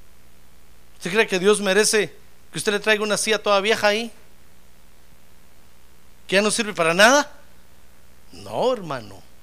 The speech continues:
Dios merece que usted y yo le traigamos algo nuevo, algo excelente. ¿Se da cuenta? ¿Sí o no? Mire, Caín, Caín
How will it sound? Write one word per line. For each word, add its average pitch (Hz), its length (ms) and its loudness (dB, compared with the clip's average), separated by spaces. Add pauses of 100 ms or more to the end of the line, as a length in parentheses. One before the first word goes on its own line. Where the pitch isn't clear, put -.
(320)
Dios 170 180 0
merece 190 460 2
que 135 200 -6 (340)
usted 123 260 -2
y 147 40 2
yo 180 120 2
le 220 100 2
traigamos 127 680 -4
algo 127 340 -4
nuevo, 151 520 6
algo 127 400 -4
excelente. 113 1120 0 (1160)
¿Se - 140 -4
da 175 120 6
cuenta? 320 380 10
¿Sí - 240 8
o 269 60 8
no? 202 300 8 (840)
Mire, 359 280 6
Caín, 370 520 10
Caín 294 280 10